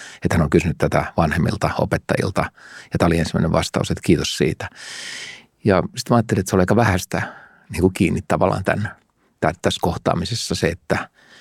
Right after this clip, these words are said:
löytyi jotkut sanat, jotka oli selvästi hänelle merkityksellisiä ja löytyi jonkinlainen vastaus,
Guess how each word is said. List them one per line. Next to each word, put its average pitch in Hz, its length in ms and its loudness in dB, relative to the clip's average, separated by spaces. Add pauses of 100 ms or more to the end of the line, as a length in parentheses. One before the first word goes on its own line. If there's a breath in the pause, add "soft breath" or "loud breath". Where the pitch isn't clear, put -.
(160 soft breath)
löytyi 87 260 6
jotkut 80 240 0
sanat, 80 340 0
jotka - 220 -4
oli 78 180 0 (460)
selvästi 80 500 0 (200)
hänelle 90 300 4
merkityksellisiä 76 920 -2 (340)
ja 80 240 0 (220)
löytyi 85 260 2
jonkinlainen 87 400 0
vastaus, - 560 -2